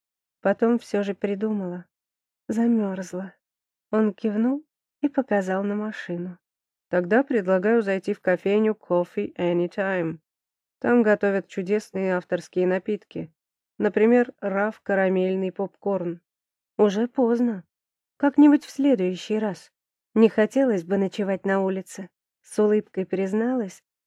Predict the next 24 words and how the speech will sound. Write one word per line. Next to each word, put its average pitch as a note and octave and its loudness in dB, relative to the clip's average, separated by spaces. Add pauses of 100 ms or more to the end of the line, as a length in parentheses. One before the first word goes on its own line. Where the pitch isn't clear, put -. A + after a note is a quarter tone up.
(160)
уже C#4 2
представляя B3+ -4
коменданта, G#3+ -2
топающего F#3 -4
ногой F#3+ -2
в G#3+ -6
ожидании A3 -2
нерадивых F#3+ -6
студентов. G3 -8 (640)
Осталось A#3+ 0
всего A3 0
двадцать A#3+ -4
минут A#3+ 2
до F3+ -6
комендантского G3 -4
часа. G3+ -8 (840)
Парень D4 4
поправил G#3+ 0
мою G3 -4
шапку — B3+ -8 (500)
натягивая B3 0
сильнее G3+ -4
на G#3 -4
голову. F#3 -8